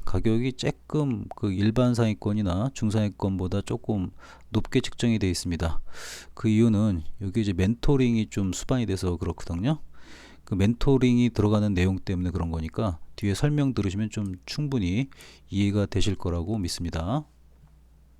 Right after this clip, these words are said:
예, 혜택이 좀 있습니다. 등록 기간 동안. 거기 삼십 일까지 등록해 주시게 되면은 삼 개월에 슈퍼 상위권 같은 게 육십사만 원에 해결해 드리고 있고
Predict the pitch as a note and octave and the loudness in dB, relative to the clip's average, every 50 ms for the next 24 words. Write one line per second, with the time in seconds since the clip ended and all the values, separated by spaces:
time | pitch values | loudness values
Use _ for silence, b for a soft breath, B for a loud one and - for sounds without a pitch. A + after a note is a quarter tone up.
0 | _ _ _ - - - B B B B B B B B B B B B _ _ | _ _ _ -20 -20 -20 B B B B B B B B B B B B _ _
1 | - - A2 G2+ G#2 - - - G3 E3+ E3 D#3+ D#3 C#3 C#3 C#3+ - - D#3+ D3+ | -4 0 6 12 12 12 12 12 10 8 8 8 6 4 2 -2 0 0 2 2
2 | A#2 - - A#2 G#2 G2+ A2+ G#2+ G#2 - - G#2 G#2 F#2+ - A2 F#2+ G2 F#2 E2+ | 2 2 2 0 0 2 2 0 0 0 0 0 0 0 0 -2 0 0 -2 -2
3 | - F2+ F2 F2 F2 - - - - - G2 G2 G2 F#2 - - D#3+ E3 - E3+ | -2 -4 -4 -4 -4 -4 0 2 2 4 4 2 0 6 6 6 6 6 4 4
4 | D3+ C#3+ D3 C#3 C3+ C3 A#2+ - - A2+ G#2+ G#2+ A#2 A2+ - G#2+ G2+ G2 F#2 - | 4 6 6 8 6 6 4 4 2 0 2 2 0 -2 0 -2 -2 -2 -2 -2
5 | - B2+ B2 A#2 - - - F#2+ E2+ F#2 F2 F2+ F#2 G#2+ C3 C3 E2+ - B B | -4 -4 -4 -4 -4 -2 -2 -2 -2 -2 -4 -2 -2 0 0 0 0 -2 B B
6 | B B B B B B B B B - - - D3 C#3+ C#3+ C3+ A#2+ A2+ G#2+ A2+ | B B B B B B B B B 10 10 10 10 10 6 6 6 6 4 4
7 | G#2 F#2 G2+ B2+ D3 C#3+ - - - - - - - - G2 F#2+ - - - - | 2 2 2 2 0 -2 -4 -16 -20 -20 -20 -18 -10 -6 -6 -4 -4 -4 -2 0
8 | D#3 C#3 C#3+ C#3 C3 - B2 A2 G2+ G2 F#2 - - G#2 B2 A2+ E2+ F#2 G#2 - | 0 2 2 2 2 2 0 0 2 0 -2 -2 -2 -2 0 0 0 -2 -4 -4
9 | - - C3+ D3 D3 C3+ A#2+ G#2+ G2 F#2+ F#2 A2 A#2 A2+ A2+ G2 F#2+ F2 F2 E2 | -2 0 0 2 2 2 0 0 0 0 -2 -2 0 0 0 0 0 0 0 -2
10 | E2 E2+ E2 D#2+ - - - A#2 F#2 - | -2 -4 -4 -6 -6 -4 -4 -2 -2 -4